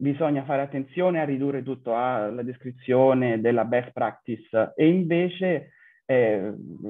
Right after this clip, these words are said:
casi di studio, eh, mm, su come si sono evolute, eh, da dove sono nate, come sono state rafforzate queste best practice, come sono state modificate in diversi casi, sembrano, insomma,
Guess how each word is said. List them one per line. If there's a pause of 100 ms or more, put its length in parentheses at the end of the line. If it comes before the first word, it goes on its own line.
casi
di (100)
studio,
eh, (460)
mm,
su
come
si
sono
evolute, (320)
eh,
da
dove
sono
nate,
come
sono
state
rafforzate
queste
best
practice,
come
sono
state
modificate
in
diversi
casi, (400)
sembrano,
insomma,